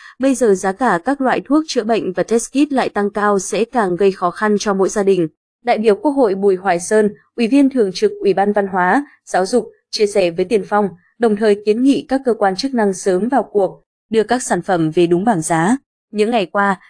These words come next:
dịch bệnh covid mười chín bùng phát, lây lan nhanh ở thành phố Hà Nội và nhiều địa phương khác.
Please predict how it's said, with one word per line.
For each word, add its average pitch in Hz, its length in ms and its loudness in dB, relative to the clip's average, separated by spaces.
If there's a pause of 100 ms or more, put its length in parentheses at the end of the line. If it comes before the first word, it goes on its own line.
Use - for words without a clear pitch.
(100)
dịch 226 220 -4
bệnh 220 240 0
covid 269 340 2
mười 240 220 2
chín 202 280 -2
bùng 208 200 0
phát, 254 280 -2 (240)
lây 269 200 0
lan 269 200 2
nhanh 254 280 2
ở 196 180 0
thành 180 180 -6
phố 185 140 -6
Hà 226 140 0
Nội 196 400 2
và 185 80 -2
nhiều 185 220 2
địa 175 180 0
phương 180 140 -8
khác. 226 220 -2